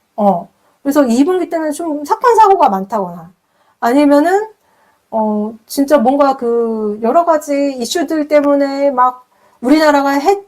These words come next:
헤쳐나가야 될 것들이 되게 많다거나 세계 경제 속에서 <laughs> 이슈가 많이 터져가지고, 어, 자, 삼 분기는 투 오브 컵입니다. 다행히도 뭔가 좋은 계약을 맺는다거나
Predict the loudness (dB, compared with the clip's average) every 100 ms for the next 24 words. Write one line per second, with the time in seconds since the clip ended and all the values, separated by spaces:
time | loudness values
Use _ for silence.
0 | -6 -2 0 2 2 2 2 -2 -4 -6
1 | -4 -2 0 -2 -4 -4 -2 -2 -2 -2
2 | -4 -4 -4 -4 0 2 2 0 -6 -16
3 | -14 -16 -8 -6 -4 -2 0 -2 -2 -2
4 | 0 0 0 -2 -4 -2 2 0 -2 _
5 | _ _ _ 0 0 -2 -16 -8 -4 0
6 | 2 2 2 2 2 -2 0 0 0 0
7 | 0 2 2 0 -8 -12 _ _ _ _
8 | -4 2 4 4 0 -2 -4 -4 -8 -8
9 | -6 -6 -4 -4 -2 0 0 0 0 0
10 | -2 -2 0 0 0 0 0 -4